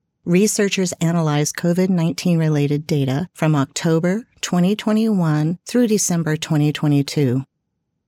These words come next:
People who received an updated vaccine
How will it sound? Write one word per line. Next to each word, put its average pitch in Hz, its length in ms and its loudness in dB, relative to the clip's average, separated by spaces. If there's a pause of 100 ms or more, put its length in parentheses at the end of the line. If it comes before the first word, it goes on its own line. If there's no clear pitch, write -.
(100)
People 226 400 2
who 254 160 2
received 180 720 -2
an 160 140 0 (120)
updated 214 520 -2
vaccine 175 760 0